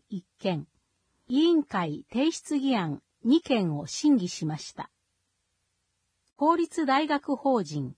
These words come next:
修南公立大学にかかる中期目標。三月定例会。賛成多数で可決。本議案は、公立大学法人、修南公立大学の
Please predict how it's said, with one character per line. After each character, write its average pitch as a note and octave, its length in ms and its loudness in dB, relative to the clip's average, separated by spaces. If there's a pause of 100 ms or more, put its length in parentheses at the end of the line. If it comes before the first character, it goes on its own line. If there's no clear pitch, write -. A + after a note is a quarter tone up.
(280)
修 D#4+ 340 0
南 G#3+ 240 2
公 D4 240 2
立 D#4+ 260 -4
大 D4 220 2
学 G#3 280 -4
に E3 120 -2
か - 140 -14
か G3+ 180 -4
る D3+ 120 -6
中 C#4 240 -2
期 C4 180 0
目 A3+ 240 -2
標。 C3 360 -12 (920)
三 D4+ 340 2
月 - 320 -6
定 A#3+ 240 -2
例 G#3 220 -2
会。 C#3+ 280 -16 (840)
賛 C#4+ 300 0
成 D#4 200 -2
多 B3+ 160 -4
数 C#4 260 -2
で E3 120 -6
可 - 160 -14
決。 - 400 -10 (1120)
本 D#4 300 6
議 F#3 220 -2
案 F#3+ 200 -2
は、 F3 200 -6 (400)
公 D4+ 220 4
立 E4+ 300 -2
大 D4 240 2
学 D4 280 -2
法 C4 260 2
人、 D3+ 340 -6
修 D#4+ 280 -2
南 G#3 260 2
公 C#4 220 0
立 D4 260 -4
大 C#4 220 2
学 F#3 260 -6
の D3 220 -6